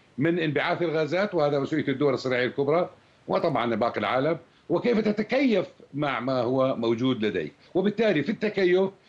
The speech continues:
الآن لا يستطيع أن يساعدك على التكيف مع آثار التغيرات المناخية إلا التكنولوجيا،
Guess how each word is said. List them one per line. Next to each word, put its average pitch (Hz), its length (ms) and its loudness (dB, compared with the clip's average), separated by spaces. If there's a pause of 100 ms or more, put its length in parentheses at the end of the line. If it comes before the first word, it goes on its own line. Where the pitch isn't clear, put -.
(260)
الآن 170 360 2
لا 208 120 0
يستطيع 196 640 -2 (360)
أن 196 120 2
يساعدك 165 600 0
على 180 120 -2
التكيف 139 540 -2 (100)
مع 151 280 -4 (220)
آثار 139 360 0
التغيرات 165 440 -2
المناخية 190 600 2
إلا 240 160 2
التكنولوجيا، 156 800 0